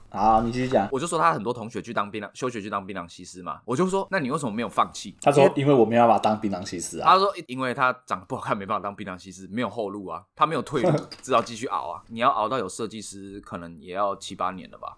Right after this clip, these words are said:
Speaker 1: 我靠，那很久欸。
Speaker 2: 对啊，从洗头开始，他说七八年算是可能不慢的。
Speaker 1: 哇塞。
Speaker 2: 对，他说当设计师之后，他们的那个收入来源主要就是靠回，回流客嘛。啊，你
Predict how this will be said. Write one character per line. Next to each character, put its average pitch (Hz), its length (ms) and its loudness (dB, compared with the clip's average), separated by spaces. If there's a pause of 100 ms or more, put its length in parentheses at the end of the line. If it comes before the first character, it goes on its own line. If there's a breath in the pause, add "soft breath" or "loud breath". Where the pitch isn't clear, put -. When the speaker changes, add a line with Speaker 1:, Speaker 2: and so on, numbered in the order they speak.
Speaker 1:
我 202 160 10
靠， 180 120 8
那 180 120 2
很 165 160 0
久 131 200 6
欸。 95 300 4
Speaker 2:
对 107 140 -2
啊， 98 240 2
从 120 200 -2
洗 107 200 -10
头 95 160 -6
开 104 120 -2
始， 92 160 -8
他 92 120 -2
说 135 80 0
七 - 180 -8
八 143 140 4
年 113 120 -8
算 117 220 -6
是 120 80 -12
可 107 140 -10
能 82 140 -10
不 101 200 -10
慢 95 300 2
的。 - 100 -20 (140)
Speaker 1:
哇 214 200 6
塞。 120 480 4
Speaker 2:
对， 98 180 -6
他 120 100 4
说 151 100 4
当 156 200 4
设 165 180 -4
计 151 120 -8
师 139 140 -10
之 139 140 -4
后， 139 80 2
他 143 120 2
们 123 200 -2
的 107 240 0
那 123 120 -4
个 107 140 -6
收 120 220 0
入 131 140 -2
来 107 120 4
源 104 100 -6
主 98 180 -12
要 123 100 4
就 127 100 -6
是 127 80 -8
靠 117 360 2
回， 107 380 -6
回 113 160 -2
流 107 160 0
客 110 200 -4
嘛。 92 100 -4
啊， 156 140 2
你 110 180 -4